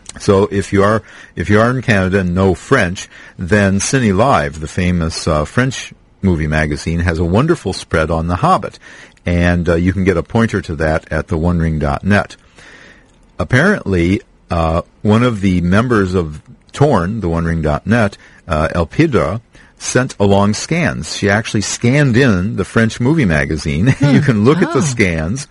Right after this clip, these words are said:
Speaker 1: on the website, and it's beautiful. You can see how they laid out this magazine article, and if you read French, you may get, you know, some information.
Speaker 2: I don't
Speaker 1: Lego
Speaker 2: read French.
Speaker 1: designs. Oh, the, the official Legos for Lord of the Rings won't
Speaker 2: Okay.
Speaker 1: be out until the summer.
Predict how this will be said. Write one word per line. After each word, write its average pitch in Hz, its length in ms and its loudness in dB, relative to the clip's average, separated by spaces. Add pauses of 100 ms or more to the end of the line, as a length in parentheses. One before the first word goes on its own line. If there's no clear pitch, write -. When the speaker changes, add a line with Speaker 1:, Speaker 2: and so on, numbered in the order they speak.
(300)
Speaker 1:
on 90 200 2
the 101 100 4
website, 156 540 -2
and 95 160 2
it's 101 120 -4
beautiful. 117 540 0
You 82 100 -4
can 82 160 -4
see 95 200 -2
how 90 120 2
they 85 120 2
laid 80 220 2
out 80 180 0
this 73 220 -8
magazine 92 440 0
article, 73 340 -2
and 95 100 2
if 82 140 -4
you 82 80 0
read 82 260 0
French, 156 440 -2 (260)
you 104 100 2
may 90 160 4
get, 90 240 0 (120)
you 113 140 2
know, 85 220 0
some 117 520 -4 (400)
information. 98 760 0
Speaker 2:
I - 60 -20 (1400)
don't 104 100 0
Speaker 1:
Lego 135 240 6
Speaker 2:
read 139 100 2
French. 120 100 -2
Speaker 1:
designs. 117 540 -2 (120)
Oh, 104 240 2 (120)
the, 107 220 2
the 107 160 0
official 143 420 2
Legos 127 420 0
for 101 140 -4
Lord 101 220 2
of 80 80 -4
the 78 60 -2
Rings 90 400 0
won't 101 120 0
Speaker 2:
Okay. 98 100 0
Speaker 1:
be 92 120 2
out 95 180 2
until 92 220 -4
the 80 100 -2
summer. 156 400 0